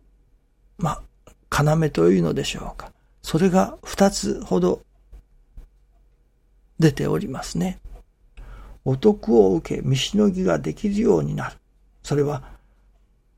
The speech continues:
お取り次ぎをいただき、その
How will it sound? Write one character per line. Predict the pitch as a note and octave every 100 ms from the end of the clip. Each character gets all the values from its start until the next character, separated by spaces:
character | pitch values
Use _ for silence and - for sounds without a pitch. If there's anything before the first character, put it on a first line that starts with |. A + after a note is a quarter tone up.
| _ _ _ _
お | C#3
取 | E3 C#3+
り | C3+
次 | - D3+ B2+
ぎ | D3
を | C#3+
い | C#3+
た | C#3 E3
だ | E3+
き、 | - -
そ | - - D#3+
の | F3+ -